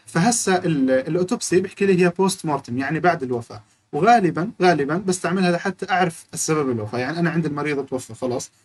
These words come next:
فانا بصير اشرحه واشوف، آه، شو سبب المرض، فهاي هون العينه بسميها اوتوبسي. هسه في عندي البيوبسي، البيوبسي اللي إن-، اللي هي اني انا اخذ عينه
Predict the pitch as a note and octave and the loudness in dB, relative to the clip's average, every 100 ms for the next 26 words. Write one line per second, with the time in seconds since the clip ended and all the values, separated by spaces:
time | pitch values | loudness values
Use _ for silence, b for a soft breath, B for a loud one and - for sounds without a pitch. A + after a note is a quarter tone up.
0 | _ - F#3 F#3+ F3+ - D#3 E3 G3 E3 | _ 0 4 4 2 -4 -2 4 6 4
1 | - F3 F#3+ - - G3 G#3 D#3 - F#3 | 0 -4 -2 0 0 0 0 -6 2 4
2 | G3+ - - _ D3+ C3 B2 A#2+ D#3+ F3 | 2 -4 -20 _ -2 0 0 0 0 2
3 | D#3 C3+ B2+ A2+ A2 - D3+ F#3+ G3 F#3+ | 0 -2 -4 -6 -10 -6 0 2 4 2
4 | F#3 D#3+ F#3 E3+ - E3+ F3+ G3+ G3 F3+ | 2 2 0 -2 -4 -2 -2 -2 -4 -4
5 | - - _ B B _ - E3 F3 A#3 | -8 -16 _ B B _ -2 0 -2 -2
6 | B3 A#3 G3+ F#3 G#3 F#3+ - C3+ D3 E3+ | 0 0 2 2 2 -2 -4 -4 0 0
7 | A#3+ - F#3 F#3 E3 F3 G3 F3+ F3 - | 0 2 2 2 -2 -4 -4 -4 -6 0
8 | C#3+ F#3+ F3 E3 F3+ D3+ D3+ E3 E3+ E3 | 6 6 6 2 0 0 -2 -4 -2 -4
9 | C#3+ C3 F3 E3 D#3+ | -4 -2 -4 -2 -6